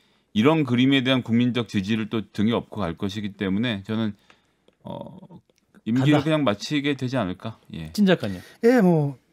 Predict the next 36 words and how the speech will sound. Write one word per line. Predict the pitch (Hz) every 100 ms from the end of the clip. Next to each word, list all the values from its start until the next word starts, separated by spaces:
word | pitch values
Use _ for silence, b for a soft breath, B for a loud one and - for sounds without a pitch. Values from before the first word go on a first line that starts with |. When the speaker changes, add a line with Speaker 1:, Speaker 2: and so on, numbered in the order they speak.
| -
Speaker 3:
이번에 | 208 220 247
뭐 | 202
사과도 | 190 220 233 220 214
하고 | 190 185
반성도 | 147 165 180 160
하고, | 151 135 165 165 143
아직 | 160 185 -
뭐 | 151
그 | 139 151
반성과 | - 156 175 165 170
사과가 | 156 151 160
충분하진 | - 240 214 185 185
않다 | 135 -
하더라도 | 160 147 135 180
자기 | - 156 240
교정 | 202 165
능력이 | 165 175 190 185
있는 | 147 190 185 156 135 B B B B B
분이라고 | 175 160 160
생각을 | 190 196 190
하고요. | 202 247 262 170 220 139 139
Speaker 2:
예. |
Speaker 3:
또 | 196 160 B B B
당에서도 | 160 214 262 233
누구도 | 175 170 262 254
이 | 226
당이, | 156 180 190 175 151 143
당대표를 | 180 196 202 175 170
갈아치우는 | - 147 170 - 220 202 190 160
것이 | 156 147 233 240
도움이 | 165 208
된다고 | 214 175 165
생각하는 | 185 175 165
사람들이 | 151 147 170
없거든요. | 156 147 - 196 139 147 262
Speaker 2:
음흠. | 110 104